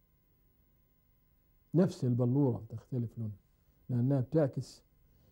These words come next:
شوفوا هنا شكل البل-، البل-، ال-، ال-، الجزيئات بيحصل له إيه بقى؟ مش بينفرط. هنشوف دلوقتي بيحصل له إيه. شوف اختلاف في الهيئة، يميل كده بالشكل ده.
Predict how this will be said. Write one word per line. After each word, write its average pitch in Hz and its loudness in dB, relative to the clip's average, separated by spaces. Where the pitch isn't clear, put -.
شوفوا 160 4
هنا 185 6
شكل 147 0
البل-، 131 0
البل-، 131 0
ال-، 123 0
ال-، 123 -2
الجزيئات 135 4
بيحصل 143 0
له 139 0
إيه 147 2
بقى؟ 151 -2
مش 170 6
بينفرط. 143 2
هنشوف 139 2
دلوقتي 147 2
بيحصل 135 0
له 120 0
إيه. 104 -6
شوف 185 2
اختلاف 185 -2
في 160 0
الهيئة، 147 2
يميل 156 6
كده 139 -2
بالشكل 123 -6
ده. 98 -8